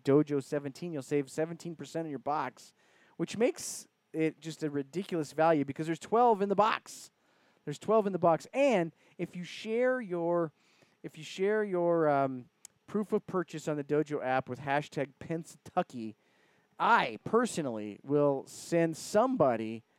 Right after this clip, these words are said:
a complete refill for their box. Twelve more cigars.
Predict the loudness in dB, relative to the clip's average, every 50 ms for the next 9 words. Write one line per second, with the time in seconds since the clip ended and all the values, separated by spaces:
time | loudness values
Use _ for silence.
0 | _ _ _ _ _ _ _ -4 0 2 2 2 0 -2 _ -6 -6 -2 -2 -2
1 | -2 -2 -4 -4 -4 -4 -2 0 0 0 0 -2 -4 -4 -4 -2 0 -2 -2 -4
2 | -6 -14 -20 -14 -4 0 2 2 2 2 0 -2 0 0 0 -2 -6 -4 0 2
3 | 4 6 6 4 4 2 -2 -6 -12 -20